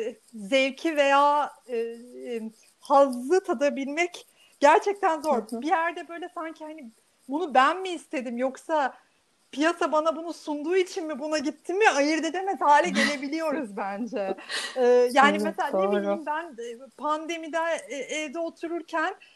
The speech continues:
Speaker 1: bir şekilde işte, e, ekolojik,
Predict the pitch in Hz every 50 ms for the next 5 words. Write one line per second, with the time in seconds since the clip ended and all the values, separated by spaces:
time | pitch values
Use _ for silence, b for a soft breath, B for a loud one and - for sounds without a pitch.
0 | b b - 285 339 - - 370 349 - 311 311 254 330 370 330 - 285 277 -
1 | _ - 339 359 359 330 294 - 277 277 269 277 277 277 277 269 - - - 302
2 | 285 294 - 359 330 330 330 311 262 302 359 381 - - - - -